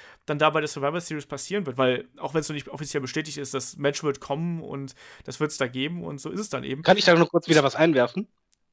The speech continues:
Speaker 1: Wirf was ein, Columbo.
Speaker 2: Ich finde es total schrecklich, dass die schon angekündigt haben, zu welchen War-Sendungen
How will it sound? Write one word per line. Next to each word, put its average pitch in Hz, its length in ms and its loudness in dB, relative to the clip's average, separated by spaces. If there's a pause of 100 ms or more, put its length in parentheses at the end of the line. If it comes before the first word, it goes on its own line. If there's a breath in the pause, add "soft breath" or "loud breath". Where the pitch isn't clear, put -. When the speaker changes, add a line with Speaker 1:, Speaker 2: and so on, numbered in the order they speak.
Speaker 1:
Wirf 156 420 4
was 165 160 4
ein, 160 160 2
Columbo. 127 400 -2
Speaker 2:
Ich 165 160 6
finde 214 240 10
es - 160 4
total 196 420 6
schrecklich, - 600 4
dass 147 160 4
die 156 100 2
schon 151 160 6
angekündigt 170 560 6
haben, 151 200 6
zu 131 180 0
welchen 156 340 8
War-Sendungen 139 720 8